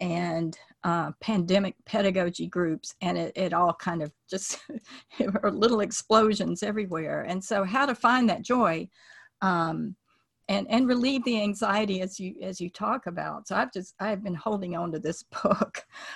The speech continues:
uh, as I rethink my classes for the fall. Um, so I, I wanna ask, and, and Lucia and I had, had talked about this, and we sent it in our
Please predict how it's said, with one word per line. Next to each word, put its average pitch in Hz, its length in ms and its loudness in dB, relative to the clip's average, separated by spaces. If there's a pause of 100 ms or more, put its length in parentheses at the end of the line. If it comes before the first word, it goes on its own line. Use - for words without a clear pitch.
(160)
uh, 165 400 2
as 175 220 2
I 175 160 6
rethink 175 380 -4
my 165 120 -2
classes 165 480 -8
for 151 140 -8
the 170 100 -8
fall. 170 520 -2 (420)
Um, 180 500 4 (560)
so 247 600 2
I, 233 140 6 (180)
I 220 100 6
wanna 269 380 6
ask, 185 640 6
and, 185 240 2
and 185 160 2
Lucia 214 280 4
and 175 100 4
I 170 140 4
had, 160 220 0
had 185 180 -2
talked 208 280 4
about 160 260 2
this, 156 380 0
and 180 260 0
we 185 160 -2
sent 220 300 6
it 180 180 2
in 175 160 2
our 156 320 0